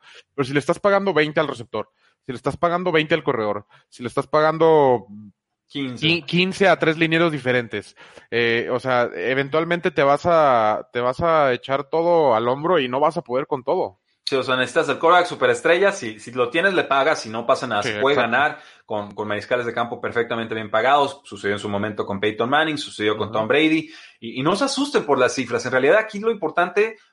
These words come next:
Speaker 2: digo, porque no estamos pagándolo nosotros de nuestra cartera, ¿no? Al aficionado no le ponen
Speaker 1: Exacto.
Speaker 2: una pistola y dice, "Saca cinco dólares, tenemos que pagarle a Dak Prescott".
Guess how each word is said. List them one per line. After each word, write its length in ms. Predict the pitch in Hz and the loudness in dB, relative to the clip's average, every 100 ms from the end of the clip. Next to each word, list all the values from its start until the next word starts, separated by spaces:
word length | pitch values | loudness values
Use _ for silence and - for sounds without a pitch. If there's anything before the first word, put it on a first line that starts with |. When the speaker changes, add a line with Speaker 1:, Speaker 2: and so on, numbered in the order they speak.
| - | 0
Speaker 2:
digo, 160 | 165 | 2
porque 200 | 160 156 | 2 0
no 80 | 180 | -2
estamos 260 | 196 214 202 | -2 -4 0
pagándolo 400 | 170 175 185 165 | 0 2 2 0
nosotros 340 | 143 170 147 | -2 -2 -2
de 80 | 123 | -2
nuestra 280 | 110 110 117 | -4 -6 -6
cartera, 420 | 120 - 92 - | -6 -2 -4 -4
¿no? 200 | - 101 | -14 -6
Al 140 | 113 101 | -2 -2
aficionado 380 | 117 127 143 143 | -2 0 2 4
no 100 | 143 | 4
le 100 | 143 | 4
ponen 180 | 139 131 | 0 -2
Speaker 1:
Exacto. 120 | 139 | -2
Speaker 2:
una 80 | 135 | -4
pistola 340 | 117 143 139 | -4 0 2
y 20 | 127 | 0
dice, 180 | 131 | -2
"Saca 300 | 113 143 135 | -2 -2 0
cinco 280 | 131 139 120 | -4 -2 2
dólares, 300 | 127 127 123 | 4 4 2
tenemos 160 | 120 117 | -2 -8
que 80 | 117 | -4
pagarle 280 | 117 107 104 | -2 -2 0
a 40 | |
Dak 200 | 110 - | -2 0
Prescott". 380 | 202 - 95 | -2 -2 -6